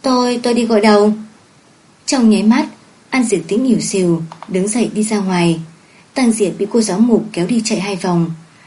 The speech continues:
Lúc về từ ký túc xá thì sắp không thở nổi nữa. Cô giáo mục chạy lên từ phía sau,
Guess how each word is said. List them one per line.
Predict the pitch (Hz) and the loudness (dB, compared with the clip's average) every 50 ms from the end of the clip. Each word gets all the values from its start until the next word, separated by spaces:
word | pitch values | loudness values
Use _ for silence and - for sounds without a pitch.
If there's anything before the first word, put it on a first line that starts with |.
| - _ | -16 _
Lúc | - 277 311 302 - | -4 -2 -2 -2 0
về | - 214 190 175 170 175 | 2 2 2 2 0 0
từ | 185 | -2
ký | 185 180 208 214 | -2 -2 0 0
túc | 214 320 320 | 0 -2 -2
xá | - - 214 196 185 196 220 294 330 - - - _ _ _ | -4 -4 -2 -2 0 0 0 0 -2 -6 -12 -20 _ _ _
thì | - 226 202 165 | -2 0 0 0
sắp | 151 - 277 277 269 | 0 -2 -4 -4 -4
không | - 214 185 | -4 -4 -4
thở | 165 202 185 | -2 -2 0
nổi | 165 180 175 156 | 0 0 0 0
nữa. | 156 170 185 196 220 262 302 - - - - _ _ _ _ _ _ _ _ _ _ _ _ _ _ _ _ | 0 0 2 4 4 4 2 0 -4 -12 -20 _ _ _ _ _ _ _ _ _ _ _ _ _ _ _ _
Cô | - 302 | -2 -2
giáo | 269 - 240 214 | 0 2 2 2
mục | 220 262 247 208 - - | 2 4 2 0 -2 -4
chạy | - 233 208 | -4 -2 0
lên | 226 233 220 208 214 | 2 2 0 0 -2
từ | 175 160 - | -4 -6 -4
phía | - 165 170 | -4 -4 -4
sau, | 175 - 233 220 208 208 202 | -2 0 2 2 2 2 0